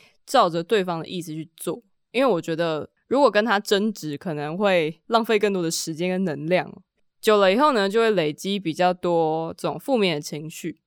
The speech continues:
当这些负面情绪爆发的时候，也不一定是发脾气，可能就是借由做一件很冲动的事情，去疏解对于生活的不满。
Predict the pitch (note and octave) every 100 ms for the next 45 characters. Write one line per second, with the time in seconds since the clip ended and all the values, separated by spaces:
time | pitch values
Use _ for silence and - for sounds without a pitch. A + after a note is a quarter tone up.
0 | _ A3+ A#3+ C4 B3+ A#3+ A3 G#3+ A3+ -
1 | C#4 B3 G#3 E3 E3 - G3 D#3+ - C4+
2 | G3 F3+ F3 E3+ D#3+ E3 - D3+ F3+ D#3+
3 | - _ _ - G3 D4+ C#4+ C4 B3+ -
4 | A#3+ G3 F3+ F#3+ F#3+ D3 C#3+ - F#3+ G3+
5 | - _ _ - G#3 F#3+ A#3 D4+ D4+ -
6 | C4 F3+ D#3+ F3 - G#3+ F3 F3+ G3+ D3+
7 | - _ - F3 D3+ G#3+ A#3 A3+ D#3 E3+
8 | - E3 - F#3+ - - - G3+ - B3+
9 | A#3 B3 - D#3+ C#3+ - _ - A#3 F#3
10 | E3 E3 G3 - G#3+ G#3+ E3 D3 E3 G#3
11 | C#3+ C#3+ -